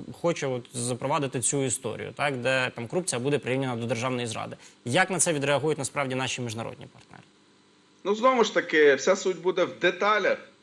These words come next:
Speaker 2: Тобто, коли буде щось розуміння, а, то і буде така реакція. Зрозуміло, що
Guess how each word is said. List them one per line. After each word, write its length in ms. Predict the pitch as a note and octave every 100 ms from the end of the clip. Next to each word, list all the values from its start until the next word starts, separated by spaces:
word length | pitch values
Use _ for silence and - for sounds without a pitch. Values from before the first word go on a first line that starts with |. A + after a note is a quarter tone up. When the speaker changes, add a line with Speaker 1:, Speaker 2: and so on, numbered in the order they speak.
| _ _
Speaker 2:
Тобто, 340 | C3 - C3
коли 520 | - C#3 D#3 D#3 C#3+
буде 460 | A#2+ B2 D#3 C#3+ B2
щось 280 | - C#3 -
розуміння, 720 | D#3 C#3 F3+ G3 F#3 C#3 G2+ F2 - - - -
а, 280 | G#2+ A2+ A2+
то 240 | B2+ D#3+
і 60 | D#3
буде 420 | C#3 D#3 D3 C#3+
така 280 | D3 - D3
реакція. 340 | D#3 - B2+
Зрозуміло, 560 | A#2+ C3 D3+ A3 B3 G#3
що 640 | - D3+ D3 C#3 C3+ B2